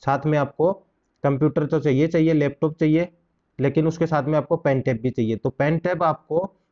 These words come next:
ये क्वेश्चन बना हुआ है कि पेन टैब आपको कहाँ से मिलेगा। तो ये पेन टैब जो वो मैंने उनसे पूछा था, तो ये देखिए उन्नीस अप्रैल को मैंने किया था, ये आपको प्रूफ भी देख सकते हैं। ये मैंने आप वहाँ पर पूछा था कि मेरे पास कोई पेन टैब नहीं है, तो मैं क्या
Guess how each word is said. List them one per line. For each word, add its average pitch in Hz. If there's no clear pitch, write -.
ये 147
क्वेश्चन 151
बना 151
हुआ 151
है 139
कि 156
पेन 143
टैब 156
आपको 151
कहाँ 120
से 117
मिलेगा। 107
तो -
ये 160
पेन 147
टैब 165
जो 151
वो 135
मैंने 156
उनसे 135
पूछा 151
था, -
तो -
ये 139
देखिए 143
उन्नीस 160
अप्रैल 143
को 143
मैंने 143
किया 135
था, 151
ये 151
आपको 139
प्रूफ 143
भी 156
देख 147
सकते 151
हैं। 165
ये 135
मैंने 151
आप 147
वहाँ 131
पर 131
पूछा 143
था 160
कि 160
मेरे 147
पास 151
कोई 139
पेन 131
टैब 135
नहीं 131
है, 147
तो 143
मैं 151
क्या 151